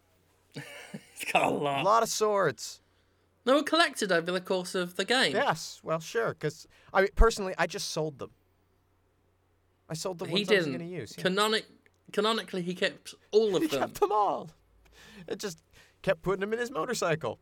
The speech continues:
Speaker 1: <laughs> Yeah.
Speaker 2: Why not? Uh,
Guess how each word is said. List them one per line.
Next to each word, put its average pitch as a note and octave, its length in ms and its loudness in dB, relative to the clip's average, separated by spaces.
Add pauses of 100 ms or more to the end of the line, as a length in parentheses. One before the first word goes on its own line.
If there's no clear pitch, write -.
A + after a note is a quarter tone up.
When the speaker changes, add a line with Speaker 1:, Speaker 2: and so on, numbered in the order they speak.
(1040)
Speaker 1:
<laughs> - 40 -8 (1080)
Yeah. F3+ 280 2
Speaker 2:
Why F4+ 140 0
not? F#4+ 320 -2 (880)
Uh, F3+ 340 -2